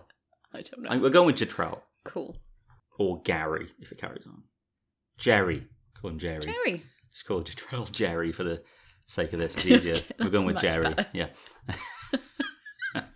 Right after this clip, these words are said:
Speaker 2: So, tell us all about the episode, Jerry.
Speaker 1: Okay, well, Jez comes along.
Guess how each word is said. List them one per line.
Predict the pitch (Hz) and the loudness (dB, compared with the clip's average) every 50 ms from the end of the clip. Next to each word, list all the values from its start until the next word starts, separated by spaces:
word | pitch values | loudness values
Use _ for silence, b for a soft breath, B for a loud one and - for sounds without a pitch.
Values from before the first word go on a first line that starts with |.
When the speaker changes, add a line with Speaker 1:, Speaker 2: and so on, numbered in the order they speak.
| - 120 - - - 123 - - - B B B B B B | -8 -8 -6 -6 -10 -10 -10 -12 -14 B B B B B B
Speaker 2:
So, | - - 117 113 110 110 107 B B B B B _ _ - | 4 6 8 10 10 8 6 B B B B B _ _ 0
tell | - 127 120 | 2 4 4
us | 110 - | 6 6
all | 113 | 6
about | 107 104 - | 6 6 6
the | 98 | 4
episode, | 95 - - - 82 | 2 2 -2 -6 -4
Jerry. | - 87 78 76 78 78 - - - - - - _ - | -2 -4 -4 -4 -6 -12 -14 -18 -20 -20 -20 -10 _ -2
Speaker 1:
Okay, | 233 220 - 240 202 170 160 | -2 2 4 4 4 4 4
well, | 196 196 180 - - 165 170 - 202 202 | 2 2 2 0 0 -4 -6 -8 -8 -2
Jez | - 214 214 220 214 - | 2 2 2 2 0 -2
comes | - 170 156 151 | -6 -6 -6 -6
along. | 147 - - - 160 190 | -6 -6 -6 -6 -8 -10